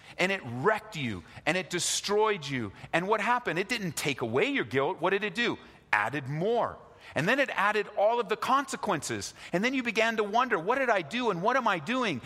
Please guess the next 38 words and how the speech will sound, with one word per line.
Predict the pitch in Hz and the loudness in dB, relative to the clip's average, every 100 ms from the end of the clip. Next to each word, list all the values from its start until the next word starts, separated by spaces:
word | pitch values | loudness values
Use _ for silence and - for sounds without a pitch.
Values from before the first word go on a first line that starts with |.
| - | -2
And | 165 | 0
then | 233 | 2
your | 277 220 | 2 -2
friends, | - 247 269 196 | 2 4 4 2
you | 196 | -2
found | - 220 220 | 2 2 4
out | 220 | 4
they | 202 | 2
started | 185 226 220 202 | 0 2 2 0
to | 185 | -2
disappear. | 214 208 - 240 226 139 - - | 0 -2 -2 2 2 2 -2 0
And | 175 180 | 0 2
maybe | 262 277 | 2 4
it | 220 | 4
wrecked | 165 233 - | 4 2 0
your | 202 | 0
marriage. | 175 214 202 127 - - | 4 4 4 0 -8 -6
Maybe | 156 226 277 | 0 2 4
it | 247 | 2
hurt | 151 247 247 | 2 0 2
your | 220 | 0
kids. | - 226 226 175 127 - - - | 0 2 4 2 -2 -6 -8 0
And | 185 185 170 | 0 2 -2
you | 208 | 0
know, | 233 277 277 - - - - - - | 2 2 2 -4 -16 -18 -18 -18 -4
only | 202 240 254 262 | 0 2 0 -2
Jesus | 196 214 208 185 - | -4 -4 -4 -4 -2
Christ | 170 147 - | 0 0 -2
can | 127 117 | -6 -4
deliver | 117 127 127 | -2 -2 -2
you | 110 104 | -4 -6
from | - 92 | -6 -8
a | 87 | -8
life | 90 - | -10 -10
like | 113 - | -14 -14
that. | - 82 - - - - - - _ - - | -12 -12 -16 -20 -20 -20 -20 -20 _ -20 -10
He's | - 202 | -4 -4
the | 214 | -2